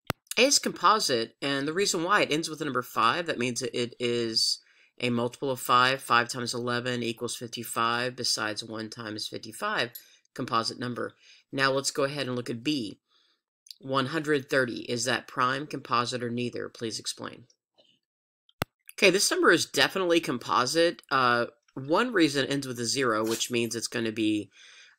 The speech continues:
uh, a f-, a multiple of ten. It's also a multiple of five. It's also a multiple of two because it's an even number. So this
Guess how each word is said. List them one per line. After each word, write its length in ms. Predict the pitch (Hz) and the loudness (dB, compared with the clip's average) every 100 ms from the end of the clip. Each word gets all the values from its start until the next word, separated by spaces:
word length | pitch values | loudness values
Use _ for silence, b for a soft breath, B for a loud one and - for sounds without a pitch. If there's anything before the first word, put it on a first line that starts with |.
| - | -4
uh, 260 | 127 120 - | -2 -2 -4
a 60 | 123 | -6
f-, 240 | - - _ _ - | -8 -12 _ _ -10
a 80 | 131 | -6
multiple 500 | 131 135 - 127 113 | -4 -4 -4 -4 -4
of 140 | 117 | -4
ten. 400 | - 170 165 180 | -4 -2 -2 -2
It's 220 | 185 127 131 | -6 -2 2
also 300 | 127 135 117 | 2 0 -2
a 40 | |
multiple 480 | 117 113 - 117 104 | -2 -6 -8 -8 -8
of 120 | 113 | -8
five. 500 | - 135 139 139 131 | -2 2 2 2 -4
It's 180 | 117 143 | -4 -4
also 320 | 175 214 170 | -4 -4 -4
a 40 | |
multiple 420 | 127 123 - 120 120 | -2 -4 -6 -4 -4
of 120 | - | -4
two 320 | - 233 180 | -4 -2 -2
because 360 | 120 123 113 113 | -4 -4 -4 -4
it's 100 | 107 | -4
an 80 | |
even 240 | 123 120 104 | -4 -4 -4
number. 380 | 113 113 - - B B B B | -6 -6 -10 -12 B B B B
So 200 | - 135 | 2 2
this 260 | 185 - | 2 0